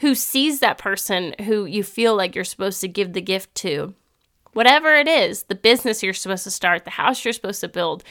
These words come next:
I, I just, I encourage you in these adventures. Whatever God is laying on your heart for this season, I want you to say yes. I just want you to be prepared.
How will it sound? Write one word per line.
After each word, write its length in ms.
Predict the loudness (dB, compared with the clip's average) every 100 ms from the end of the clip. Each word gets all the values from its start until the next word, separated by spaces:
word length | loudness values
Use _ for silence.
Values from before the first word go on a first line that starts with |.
| -20 -20 0
I, 240 | 4 4 4
I 160 | 6 6
just, 480 | 6 2 2 0 -10 4
I 120 | 6
encourage 720 | 6 0 -4 0 0 0 -2
you 160 | -4 0
in 160 | 0
these 200 | 0 -2
adventures. 680 | -4 -4 -6 -4 -6 -6 -10 -18 -20 _
Whatever 340 | 8 8 6 8
God 200 | 8 6
is 140 | 4
laying 240 | 2 4
on 160 | 2 2
your 240 | 2 2
heart 400 | 4 4 4 2 -2
for 140 | -2
this 240 | 0 -2
season, 580 | -2 -4 -2 -2 -2 -2 -4
I 200 | 0 2 2 -2 -2
want 320 | -2 -2 -4
you 60 | -4
to 120 | -4
say 240 | -2 -4
yes. 520 | 0 0 -2 -4 -12 -16 _ _ _
I 80 | 0
just 240 | 2 0
want 220 | 0 0 0
you 60 |
to 60 | -2
be 160 | -4
prepared. 640 | -6 -8 -4 0 0 -2